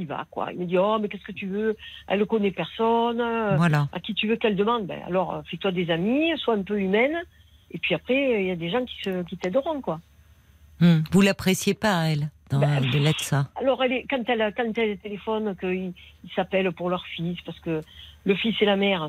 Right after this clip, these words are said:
Speaker 1: c'est, c'est la guerre ouverte, il la supporte
Speaker 2: Ah.
Speaker 1: pas, sa mère.
Speaker 2: Ah,
Speaker 1: Et
Speaker 2: bon.
Speaker 1: donc,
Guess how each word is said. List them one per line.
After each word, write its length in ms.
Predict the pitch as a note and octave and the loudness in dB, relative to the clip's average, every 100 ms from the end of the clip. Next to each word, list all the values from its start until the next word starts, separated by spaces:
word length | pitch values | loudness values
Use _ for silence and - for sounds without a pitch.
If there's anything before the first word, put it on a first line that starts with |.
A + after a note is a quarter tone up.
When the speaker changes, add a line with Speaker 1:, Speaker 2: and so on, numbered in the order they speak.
| D3 | -6
Speaker 1:
c'est, 260 | F3+ E3 D#3 - | -6 -6 -6 -6
c'est 200 | D#3+ D3+ | -6 -4
la 100 | D3+ | -6
guerre 260 | D3 E3+ D3+ | -4 -6 -4
ouverte, 460 | D3+ F#3+ C4+ - C#4+ D4 C#4 | 0 2 2 0 0 0 0
il 160 | G3+ F3 | -2 -2
la 120 | E3 | -4
supporte 220 | - A3 A3+ | 2 2 2
Speaker 2:
Ah. 40 | E3+ | -4
Speaker 1:
pas, 120 | G#3+ B3 | -4 -4
sa 80 | C4 | -4
mère. 280 | G3+ D#3+ D#3+ - | -2 -4 -8 -6
Speaker 2:
Ah, 60 | E3+ A3+ A3 F3 | -2 2 2 4
Speaker 1:
Et 80 | F#3 | 4
Speaker 2:
bon. 220 | F#3 A#3+ | 6 4
Speaker 1:
donc, 180 | C4 | 2